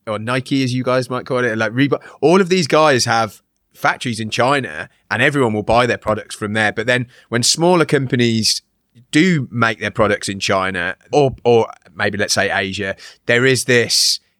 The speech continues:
yeah, I guess, animosity to, to doing that.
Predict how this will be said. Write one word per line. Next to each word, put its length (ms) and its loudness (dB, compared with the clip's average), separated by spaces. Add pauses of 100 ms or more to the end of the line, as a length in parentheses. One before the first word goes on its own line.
(160)
yeah, 500 0
I 140 -2
guess, 480 -2
animosity 920 -2 (260)
to, 560 -2 (140)
to 140 -8
doing 440 2
that. 300 -4